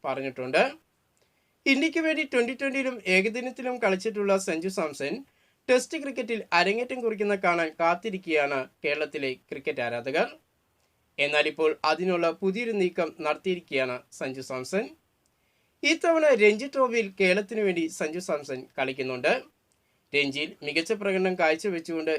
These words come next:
ഇന്ത്യയുടെ ടെസ്റ്റ് ടീമിലേക്കുള്ള വാതിൽ തുറക്കാനുള്ള നീക്കമാണ് സഞ്ജു നടത്തുന്നത്.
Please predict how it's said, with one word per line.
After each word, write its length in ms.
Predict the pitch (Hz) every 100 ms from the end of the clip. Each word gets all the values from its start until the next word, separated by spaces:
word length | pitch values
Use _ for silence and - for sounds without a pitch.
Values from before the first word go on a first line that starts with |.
| 151
ഇന്ത്യയുടെ 360 | 143 147 139 196 269 _ _ _ -
ടെസ്റ്റ് 300 | 247 240 - 320
ടീമിലേക്കുള്ള 600 | 262 233 220 208 202 185 170 165
വാതിൽ 300 | 165 180 208 226
തുറക്കാനുള്ള 500 | 214 196 190 180 165 156 -
നീക്കമാണ് 480 | 156 160 180 147 131 131 -
സഞ്ജു 300 | 151 139 127 - 139
നടത്തുന്നത്. 560 | 127 131 135 135 139